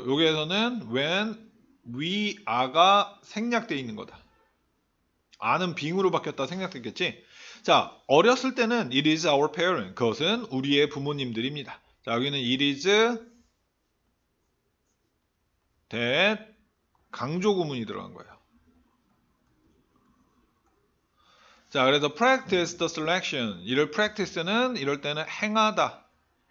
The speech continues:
그 선택을 행하는 것은 우리의 부모님들입니다. 그러나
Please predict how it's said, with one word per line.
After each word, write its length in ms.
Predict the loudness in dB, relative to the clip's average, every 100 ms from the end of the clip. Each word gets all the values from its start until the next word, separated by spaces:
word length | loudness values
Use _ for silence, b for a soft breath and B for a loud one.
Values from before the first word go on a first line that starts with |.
| _ _ _ _ _ B B B B
그 240 | 0 2 4
선택을 720 | 2 -2 -2 -2 4 4 4
행하는 480 | 2 2 2 2 0
것은 540 | 0 0 0 0 -2
우리의 460 | -4 -2 0 0 -2
부모님들입니다. 920 | -6 -6 -6 -4 -4 -4 -10 -12 -18
그러나 580 | -6 -2 0 2 0 -2